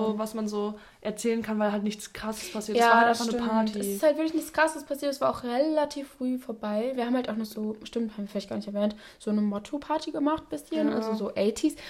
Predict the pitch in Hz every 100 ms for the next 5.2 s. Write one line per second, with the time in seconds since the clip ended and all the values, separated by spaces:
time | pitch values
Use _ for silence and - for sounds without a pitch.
0 | - 190 208 - 196 220 262 - - -
1 | 220 220 214 190 - 196 214 196 196 185
2 | 180 - 202 196 190 - _ 208 208 202
3 | 196 196 - - - 202 190 190 190 185
4 | 202 180 185 - 190 196 196 196 196 -
5 | 202 214